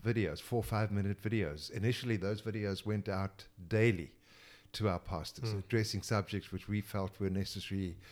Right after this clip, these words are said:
Speaker 1: uh, to help them and build them up and just, um, give them some encouragement. Uh,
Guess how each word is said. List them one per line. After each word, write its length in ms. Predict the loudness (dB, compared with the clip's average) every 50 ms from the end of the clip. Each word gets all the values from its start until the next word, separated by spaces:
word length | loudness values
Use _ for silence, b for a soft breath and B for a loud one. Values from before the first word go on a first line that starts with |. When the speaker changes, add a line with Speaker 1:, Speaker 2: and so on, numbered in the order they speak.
| B B B B -4
Speaker 1:
uh, 140 | -4 -4 -2
to 140 | -2 -4 -2
help 300 | -2 -2 -2 -4 -2 0
them 200 | 0 0 0 0
and 140 | -2 -2 -2
build 180 | 0 0 2 2
them 140 | 2 0 0
up 200 | 0 -4 -4 -6
and 120 | -8 -8 -8
just, 300 | -8 -8 -8 -8 -8 -8
um, 300 | -6 -6 -6 -6 -8 -10 -14 -18 B B B B B B B B
give 160 | -2 0 2
them 140 | 2 2 2
some 200 | 2 0 0 0
encouragement. 640 | 0 -2 -4 -6 -6 -6 -6 -8 -10 -14 -20 -20 -20 -20 _ B B B B B B B B B B B
Uh, 260 | -2 0 0 0 -2